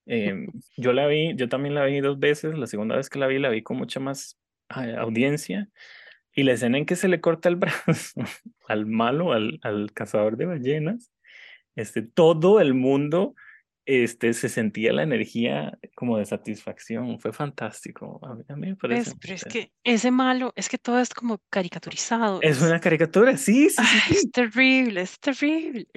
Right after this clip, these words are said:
Speaker 1: Pero
Speaker 2: No
Speaker 1: funciona, me parece que
Speaker 2: entiendo.
Speaker 1: funciona, no sé.
Speaker 2: Ok,
Speaker 1: En
Speaker 2: ¿vos
Speaker 1: fin.
Speaker 2: rankearías esta en tu top cinco de esta lista?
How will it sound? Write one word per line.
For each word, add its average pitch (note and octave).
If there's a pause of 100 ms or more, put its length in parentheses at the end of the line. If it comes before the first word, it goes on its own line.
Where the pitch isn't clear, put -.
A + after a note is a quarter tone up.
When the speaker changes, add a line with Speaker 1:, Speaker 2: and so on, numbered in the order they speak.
(480)
Speaker 1:
Pero D3+
Speaker 2:
No C3
Speaker 1:
funciona, D#3+
me C#3+
parece C3
que -
Speaker 2:
entiendo. F#3
Speaker 1:
funciona, D#3
no -
sé. - (280)
Speaker 2:
Ok, -
Speaker 1:
En D#3
Speaker 2:
¿vos E3
Speaker 1:
fin. A#3
Speaker 2:
rankearías D4
esta C4+
en A#3+
tu G#3+
top -
cinco B3+
de B3
esta -
lista? -